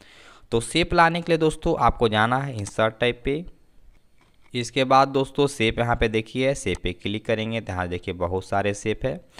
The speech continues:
आपको जो शेप लेना है उस पर क्लिक करेंगे और यहाँ से शीट पे इस तरीक़ा से ड्रैग करेंगे। ठीक है,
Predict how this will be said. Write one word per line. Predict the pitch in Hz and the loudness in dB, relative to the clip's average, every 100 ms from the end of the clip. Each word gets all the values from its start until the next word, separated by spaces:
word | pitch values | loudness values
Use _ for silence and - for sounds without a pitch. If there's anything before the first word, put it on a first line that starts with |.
| - - - | -20 -18 -6
आपको | 85 - 104 95 | -4 -2 -2 0
जो | 110 113 | 0 0
शेप | - 113 | -2 -2
लेना | 110 104 | 0 0
है | 107 | -2
उस | - | -2
पर | 90 | -8
क्लिक | - 90 92 | -8 -10 -4
करेंगे | 110 107 110 123 | -4 -2 -4 -6
और | - 87 87 | -6 -4 -4
यहाँ | 90 90 | -4 -6
से | - 85 | -6 -10
शीट | - 87 | -8 -8
पे | - 87 | -6 -8
इस | - | -8
तरीक़ा | 85 87 87 | -10 -6 -6
से | - 76 | -6 -10
ड्रैग | 85 80 78 - | -10 -10 -12 -12
करेंगे। | 80 82 80 80 - | -14 -12 -14 -12 -6
ठीक | |
है, | 127 | -4